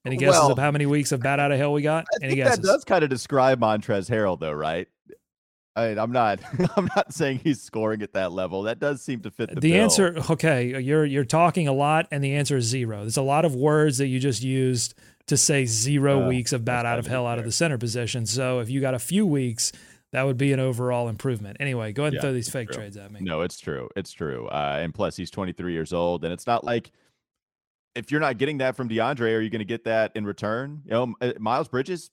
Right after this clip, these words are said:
Speaker 2: had slumps. You know, I mean, that's
Speaker 1: Yeah,
Speaker 2: just how it
Speaker 1: well, a
Speaker 2: was.
Speaker 1: big
Speaker 2: All right.
Speaker 1: three-point shooting slump.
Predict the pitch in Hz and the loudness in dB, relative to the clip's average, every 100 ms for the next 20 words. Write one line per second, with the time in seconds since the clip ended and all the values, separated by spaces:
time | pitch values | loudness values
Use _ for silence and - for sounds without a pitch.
0 | - 98 90 73 _ - 85 82 139 - | -6 -4 -4 -8 _ -16 -8 -8 -8 -12
1 | - _ _ _ _ _ _ _ _ _ | -20 _ _ _ _ _ _ _ _ _
2 | 85 131 _ - 73 101 135 117 110 131 | -12 -12 _ -12 -6 -2 0 0 2 2
3 | 120 147 - 151 185 202 139 120 139 117 | 4 2 2 2 2 2 0 0 0 0
4 | 107 123 101 | -2 -4 -8